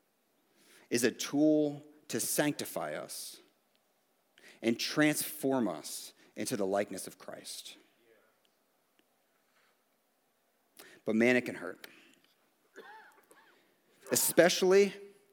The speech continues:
if you decide today to stop turning to some of those other things that I listed, the things that dull the pain,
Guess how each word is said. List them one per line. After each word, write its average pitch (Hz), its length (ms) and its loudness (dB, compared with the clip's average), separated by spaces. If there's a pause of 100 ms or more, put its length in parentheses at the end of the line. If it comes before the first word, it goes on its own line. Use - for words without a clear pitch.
(220)
if - 200 -2
you 180 140 2
decide 143 500 4
today 113 580 2
to 110 120 -6
stop - 440 -2
turning 110 340 -4
to 117 120 -8
some 107 200 -4
of 104 60 -4
those 101 160 -4
other 98 220 -6
things 101 300 -8
that 107 100 -4
I 92 60 -4
listed, 90 480 -8
the 92 80 -10
things 113 260 -2
that 98 220 -8
dull 92 200 -6
the 104 80 -14
pain, 92 460 -12